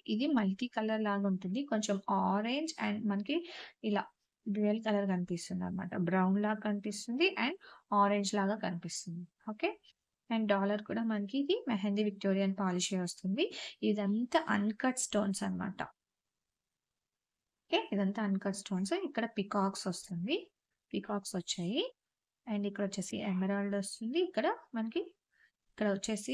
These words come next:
రూబీ వస్తుంది. ఇక్కడ ఎమరాల్డ్ స్టోన్ వస్తుంది. మొత్తం అన్‌కట్ స్టోన్స్ లాగా ఉంటుంది. కింద వచ్చేసి మనకి ఇలా pearls with Mona Lisa beads వస్తుంది. ఇలా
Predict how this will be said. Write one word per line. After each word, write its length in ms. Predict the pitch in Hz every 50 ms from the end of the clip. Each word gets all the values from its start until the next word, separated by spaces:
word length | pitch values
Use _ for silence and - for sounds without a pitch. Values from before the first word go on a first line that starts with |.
| 277 277
రూబీ 340 | 208 196 190 196 202 214 233
వస్తుంది. 400 | 226 214 208 208 - - 240 294 330
ఇక్కడ 200 | 311 320 - 320 339
ఎమరాల్డ్ 400 | 240 190 180 175 185 185 180 185
స్టోన్ 260 | - - 185 170 160
వస్తుంది. 280 | 156 160 - - - 202
మొత్తం 380 | 208 208 202 - _ _ - 349 339
అన్‌కట్ 400 | 226 190 185 190 - 208 196 -
స్టోన్స్ 340 | - - 190 175 170 170 -
లాగా 200 | 185 180 170 180
ఉంటుంది. 300 | 175 170 - - 160 165 - - _ _ _ _ _ _ _ _ -
కింద 160 | 254 247 240
వచ్చేసి 400 | 233 214 196 - 220 208 208 - 220
మనకి 280 | 208 208 202 196 196 208
ఇలా 160 | 220 277 359 427 - _ _ _ _ _ _ _ _ _ _ _ _ _ _ _ _ _ _ _ _
pearls 360 | - 226 226 226 226 226 220 -
with 280 | - 233 226 226 - -
Mona 280 | 349 339 277 208 208 196
Lisa 280 | 190 190 190 - 208 185
beads 300 | 175 175 175 175 - -
వస్తుంది. 320 | - - - - - _ _ _ _
ఇలా 160 | 202 185 -